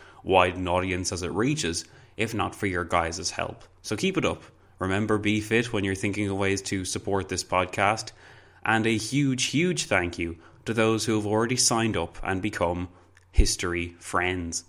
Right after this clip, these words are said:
And by that I mean pledged a small amount to this podcast each month to keep me ticking over. We are nearly at the threshold where I begin to offer a free t-shirt and perhaps even a free book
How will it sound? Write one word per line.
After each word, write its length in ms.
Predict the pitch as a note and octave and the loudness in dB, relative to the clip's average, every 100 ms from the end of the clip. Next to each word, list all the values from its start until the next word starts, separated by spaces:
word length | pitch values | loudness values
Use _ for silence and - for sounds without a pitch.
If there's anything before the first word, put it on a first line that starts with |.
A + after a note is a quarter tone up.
| - _ _ | -20 _ _
And 100 | - | -4
by 80 | F2 | 2
that 160 | F#2 B2+ | 6 6
I 100 | G2 | 6
mean 380 | F#2 F#2+ B2 B2 - | 6 2 2 -2 -10
pledged 400 | - A2 A2 - | -2 0 0 2
a 140 | A#2+ A#2 | 2 2
small 420 | - A2+ C3 D3+ | 2 2 2 4
amount 400 | C3+ F2+ E2 - - - | 2 0 -4 -10 -18 -16
to 140 | - G2 | -6 -2
this 160 | G#2 | -2
podcast 580 | - F2+ F2 F#2+ F2 - | 0 0 2 0 0 0
each 260 | - E2+ - | -6 -6 -4
month 360 | F2 E2+ - - - - | -4 -4 -8 -20 -20 -16
to 100 | - | -4
keep 200 | B2 E3 | 0 0
me 240 | C#3 D3+ D#3 | 2 2 2
ticking 300 | G#3+ - F#2 | 0 0 -2
over. 380 | F2 E2+ E2 - - _ _ _ _ _ _ _ _ _ _ _ _ - | -2 -4 -6 -8 -20 _ _ _ _ _ _ _ _ _ _ _ _ -2
We 140 | C#3 | 4
are 60 | E3 | 6
nearly 440 | D#3+ D#3+ F3+ F#3 | 8 6 6 4
at 260 | F#2+ G2+ - | 2 2 0
the 100 | A2 | -4
threshold 640 | G#2+ A#2 G2+ - F#2+ F2+ F#2 | 0 4 6 6 2 2 2
where 240 | F#2 F#2 | 4 6
I 100 | G#2 | 6
begin 360 | A#2+ A2+ G2+ G2 | 4 4 4 4
to 160 | G2 | 4
offer 280 | F2+ - F#2+ | 2 2 0
a 60 | G2 | 2
free 280 | - A2 | 2 2
t-shirt 500 | B2+ G2 F2 G#2+ B2 | 2 2 2 0 0
and 120 | G#2 E2+ | 0 -4
perhaps 400 | F2+ F#2 F2 F#2+ | 0 0 0 -2
even 220 | F2+ F2+ | -2 -4
a 40 | |
free 260 | F2 G2 F2+ | -2 -2 0
book 340 | G2 A2 G#2 | 2 2 0